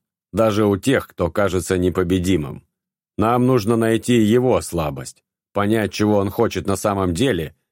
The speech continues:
и когда картина станет полной". Он сжал устройство. Пластик и металл хрустнули, рассыпаясь осколками. "Тогда мы нанесем удар". Тишина. Оставшиеся два генерала переглянулись, но промолчали, приказ был ясен.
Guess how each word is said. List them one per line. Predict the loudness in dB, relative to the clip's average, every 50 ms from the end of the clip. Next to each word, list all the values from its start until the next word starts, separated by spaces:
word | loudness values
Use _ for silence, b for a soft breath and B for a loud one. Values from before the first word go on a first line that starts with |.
| _ _
и | -2 0 2 2 0
когда | 0 -2 -2 0 0 0 -2 0
картина | 0 -2 -4 -4 -2 -2 0 0 0 -2
станет | -4 -4 -4 -2 -2 0 -2 -2 -4 -6 -12 _ _
полной". | 0 2 4 4 4 2 0 0 -2 -4 -8 -10 -12 _ _ _ _ _ _ _ _ _ _ _ _
Он | -2 0 0 0
сжал | -2 -2 -2 -2 -2 -2
устройство. | -2 -4 -4 -2 -2 -2 -2 -4 -6 -10 -12 -12 -12 _ _ _ _ _ _ _ -4
Пластик | -2 -2 -2 -2 -4 -6 -4 -2
и |
металл | -2 -2 0 0 0 -2 -2
хрустнули, | -2 -2 -2 -2 -2 -2 0 0 0 0
рассыпаясь | 0 -2 -4 -6 -8 -4 -2 0 0 0 -2 -2
осколками. | -6 -6 -4 -2 -2 -2 -2 -4 -8 -12 -12 -14 -18 _ _ _ _ _ _ _ _ _ _ _ _ _ -2
"Тогда | -2 0 0 0 0 0 0 2 2
мы | 2 2 0
нанесем | 0 0 0 -2 -2 0 0 0 0 0 -4 -6
удар". | -4 -4 -2 0 0 -2 -2 -4 -8 -14 _ _ _ _ _ _ _ _ _ _ _ _ _ _ _ _ _ _ _ _
Тишина. | -4 -2 -2 0 0 0 0 0 -2 -4 -10 -14 _ _ _ _ _ _ _ _ _ _ _
Оставшиеся | -8 -8 -4 0 0 0 0 0 -2 -4 -2 -2 -2
два | 0 2 2 0
генерала | 0 0 0 2 2 2 2 2 0 0
переглянулись, | 0 0 0 2 2 2 2 2 4 4 2 2 0 0
но | -2 -2 -2
промолчали, | -2 -2 -2 0 0 -2 -2 0 0 0 0 -2 -6
приказ | -8 -8 -8 -4 -2 -2 -2 -2 -2
был | -2 0 0 2
ясен. | 2 2 0 0 -2 -6 -10 -12 -12 -14